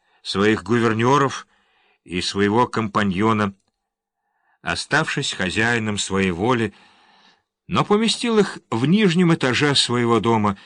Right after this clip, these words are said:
велел выплачивать им жалование, кормить и поить,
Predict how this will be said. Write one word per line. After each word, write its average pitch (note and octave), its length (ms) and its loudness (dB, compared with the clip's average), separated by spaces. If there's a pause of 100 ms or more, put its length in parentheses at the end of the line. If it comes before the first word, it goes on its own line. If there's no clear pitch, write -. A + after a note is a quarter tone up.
(520)
велел D#3 380 2 (240)
выплачивать A#2 800 0
им A#2+ 200 -4 (160)
жалование, G2 840 2 (220)
кормить C#3+ 680 0
и F3+ 100 -4
поить, - 580 -2